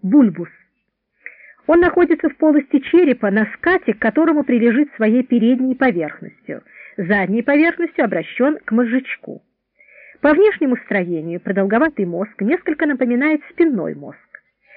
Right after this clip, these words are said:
На его передней поверхности имеется передняя срединная щель, на задней поверхности – задняя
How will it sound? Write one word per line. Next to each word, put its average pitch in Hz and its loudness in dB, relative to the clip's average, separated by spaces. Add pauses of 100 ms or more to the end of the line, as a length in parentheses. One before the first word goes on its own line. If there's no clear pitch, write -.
(220)
На 247 4
его 294 6
передней 285 4
поверхности 277 0
имеется 294 0
передняя 254 2
срединная 247 0
щель, 165 -8 (460)
на 254 2
задней 269 2
поверхности – 185 -6 (200)
задняя 226 2